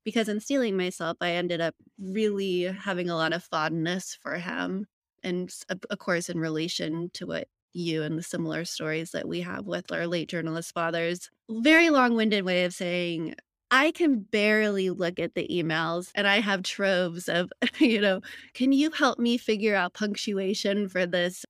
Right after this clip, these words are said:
concert review that I'm gonna write for the Village Voice, or this hundred and fifty word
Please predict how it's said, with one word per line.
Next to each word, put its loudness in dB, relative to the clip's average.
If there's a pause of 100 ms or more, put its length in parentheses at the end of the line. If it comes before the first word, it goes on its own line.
(100)
concert 4
review 4
that 2
I'm 2
gonna 0
write 2
for -2
the -2
Village -4
Voice, -2
or -2
this -2 (340)
hundred 2
and 0
fifty -2
word 0